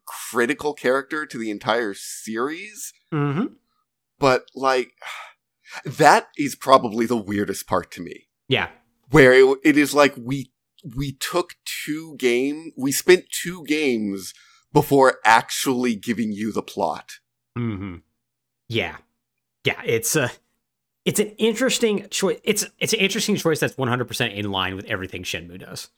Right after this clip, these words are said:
Speaker 1: Yeah. And, like, uh, I don't know how this would have worked out, but I feel like I would have started chapter five right after the boat.
Speaker 2: Mm.
Speaker 1: Like, rather than go straight to Hong Kong,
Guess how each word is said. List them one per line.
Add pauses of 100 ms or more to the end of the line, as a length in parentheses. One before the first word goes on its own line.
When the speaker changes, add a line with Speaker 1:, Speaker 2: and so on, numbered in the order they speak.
(280)
Speaker 1:
Yeah. (560)
And,
like,
uh, (960)
I
don't
know
how
this
would
have
worked
out,
but
I
feel
like
I
would
have
started
chapter
five (300)
right
after
the
boat. (520)
Speaker 2:
Mm. (520)
Speaker 1:
Like, (260)
rather
than
go
straight
to
Hong
Kong,